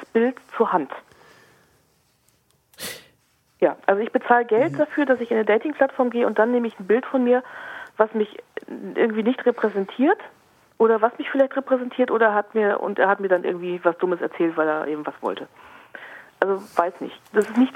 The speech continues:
Speaker 1: zielführend, möchte ich mal so sagen.
Speaker 2: Nee, das klingt nicht gut.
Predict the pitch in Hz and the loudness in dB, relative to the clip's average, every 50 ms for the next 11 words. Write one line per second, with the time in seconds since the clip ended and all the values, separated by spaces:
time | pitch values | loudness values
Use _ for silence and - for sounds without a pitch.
0 | - - 269 285 269 - - 185 160 143 139 135 127 - - - - 156 151 - | 0 4 4 4 4 2 0 0 0 0 0 -2 -4 -6 -12 -12 -8 -6 -6 -6
1 | - 156 - 156 139 131 131 131 127 135 127 127 127 - - - 127 120 113 113 | -6 -8 -4 -2 -2 -2 -2 -2 -2 0 0 -2 -2 -6 -4 -2 0 2 2 2
2 | 110 104 101 113 120 - - - - - 131 131 131 139 - - 113 117 - - | 2 0 0 -2 -4 -4 -10 -12 -6 -2 -2 -2 -2 -4 -4 -4 -4 -4 -6 -10
3 | - - 101 101 104 - - - | -10 -8 -6 -6 -6 -8 -12 -18